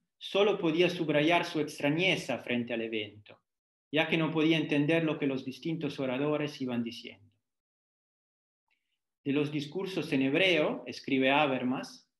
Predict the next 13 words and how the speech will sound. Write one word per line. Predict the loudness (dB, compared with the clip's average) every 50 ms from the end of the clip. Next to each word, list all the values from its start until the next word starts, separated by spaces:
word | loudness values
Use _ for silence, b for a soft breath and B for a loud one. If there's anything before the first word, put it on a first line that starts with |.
| _ _ _ _ _ _
"mi | -2 0 0
oído | 2 2 2 2 2 2 2 2
solo | 0 0 0 4 4 4 4 4
pudo | 2 2 2 4 4
reconocer | 2 2 2 2 2 2 2 2 2 2 2 4 4
unas | 2 2 0 -2
pocas | -4 -4 -4 -4 -4 -6 -6 -6
palabras. | -4 -4 -4 -4 -6 -10 -12 -14 -16 -18 -20 -20 -20 -20 _ _ _ _ _ _ _ _ _ _ _ _ _ _ _ _ _
Tzimtzum, | -6 -4 -2 -2 -2 -2 0 0 2 2 4 2 0 -2 -4 -12 -16 _ _ _ _ _ _ _ -2
la | 2 2
autocontracción | 2 2 2 0 -2 0 -2 -2 -2 -2 -4 -4 -2 0 0 2 2
de | 2 0
Dios, | 0 0 0 0 -2 -4 -6 -10 -16 -20